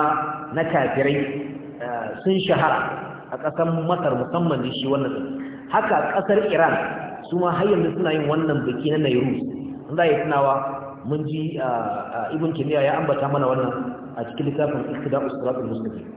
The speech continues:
Wa qala Huzaifatu radiyallahu anhu, "Man tashabbaha bi qaumin fa huwa minhum, wa la yushbihu az-ziy-, ah, az-ziyyu ziyya hatta yushbihu al-khuluqu al-khuluqa." Ah, Huzaifa Allah ya kara masa yadda yake cewa,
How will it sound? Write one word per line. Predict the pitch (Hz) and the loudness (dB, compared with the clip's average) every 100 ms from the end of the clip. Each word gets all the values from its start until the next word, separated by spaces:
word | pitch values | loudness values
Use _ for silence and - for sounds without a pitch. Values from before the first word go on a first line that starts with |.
| - - | -18 -6
Wa | 135 | -2
qala | 156 170 160 135 | 2 4 4 4
Huzaifatu | 139 160 165 165 147 | 4 4 2 2 2
radiyallahu | 143 165 151 156 147 | 4 4 4 4 4
anhu, | 156 165 151 160 - - - - | 4 2 2 0 -4 -8 -8 -2
"Man | 156 165 | 0 2
tashabbaha | 160 156 151 170 156 | 2 2 2 4 4
bi | 147 151 | 2 4
qaumin | 165 165 151 | 4 4 2
fa | 143 | 2
huwa | 160 | 4
minhum, | 160 180 160 180 175 - - - - | 4 4 6 6 4 0 -4 -6 0
wa | 147 151 | 4 6
la | 170 175 175 175 - - 156 | 8 8 8 6 2 0 0
yushbihu | 151 - 180 170 | 0 0 2 4
az-ziy-, | 165 - - 147 185 175 170 | 4 2 -2 -2 -2 -2 0
ah, | 170 143 143 147 139 | 2 4 4 2 0
az-ziyyu | 165 180 180 143 - | 0 2 2 0 2
ziyya | 196 202 190 185 - 196 - - | 2 6 6 6 4 0 -2 -2
hatta | 143 147 - 175 180 | 0 0 2 6 6
yushbihu | 175 - - 175 170 | 6 4 4 4 4
al-khuluqu | 147 147 180 190 202 196 | 2 2 4 6 6 6
al-khuluqa." | 156 151 - 170 165 - - - - - - - - - | 4 2 4 6 6 4 2 -2 -4 -6 -10 -12 -16 -6
Ah, | 127 123 110 101 95 - - | -2 0 0 -2 -4 -6 -4
Huzaifa | 151 151 190 180 170 | 2 6 6 6 6
Allah | 170 170 | 6 6
ya | 151 170 | 4 4
kara | 170 160 | 4 4
masa | 156 156 | 4 2
yadda | 156 147 | 2 2
yake | 156 156 151 143 156 | 2 2 0 0 2
cewa, | 135 143 | 4 6